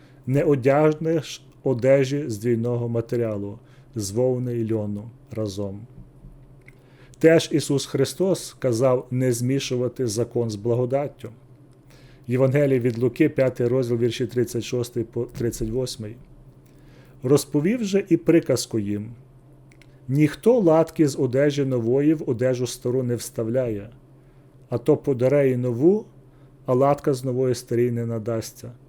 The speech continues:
І ніхто не вливає вина молодого в старі бурдюки, а то попрориває вино молоде бурдюки, і вино розільється,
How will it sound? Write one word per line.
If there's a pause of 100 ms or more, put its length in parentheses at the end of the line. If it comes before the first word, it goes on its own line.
(680)
І
ніхто
не
вливає
вина
молодого
в
старі
бурдюки, (840)
а
то
попрориває
вино
молоде
бурдюки, (640)
і
вино
розільється,